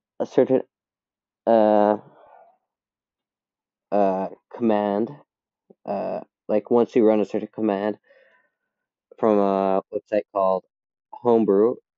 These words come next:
you're going to look for Apple Homebrew or Mac O S Homebrew or whatever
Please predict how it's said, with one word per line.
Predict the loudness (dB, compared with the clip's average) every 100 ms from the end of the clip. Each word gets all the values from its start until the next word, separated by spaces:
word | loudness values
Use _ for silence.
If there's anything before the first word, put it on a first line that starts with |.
| _ _ -4
you're | 0
going | 0 2
to | 0
look | 0 0
for | 2 2 2 0 _ _ _ _ _ _
Apple | -2 0 2 2 2 -2
Homebrew | 0 2 2 2
or | 0 -2 -4
Mac | -4 -4 0
O | -2
S | 0
Homebrew | -2 -2 0 0
or | 2
whatever | 2 0 0 -2